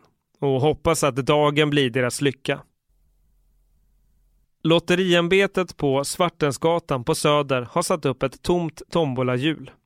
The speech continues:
Lyckohjulet har nittio nummer. Den som satsat en riksdaler på enkelspel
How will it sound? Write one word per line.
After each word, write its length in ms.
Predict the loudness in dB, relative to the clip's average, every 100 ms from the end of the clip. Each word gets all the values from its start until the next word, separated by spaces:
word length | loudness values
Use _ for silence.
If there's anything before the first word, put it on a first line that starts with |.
| _ _ -20 -20 -10
Lyckohjulet 760 | -2 0 2 0 2 0 -2 0
har 220 | 0 2
nittio 460 | 0 -2 -2 -2
nummer. 500 | 0 0 -2 -8 -10 _ _ _ _ _ _ _ _
Den 220 | 0 0 2
som 220 | 0 0
satsat 460 | 0 0 0 -2 0
en 300 | 0 2 2
riksdaler 680 | 0 -2 0 2 4 2 2
på 240 | 0 -2
enkelspel 720 | 0 -2 -2 -4 -2 -4 -4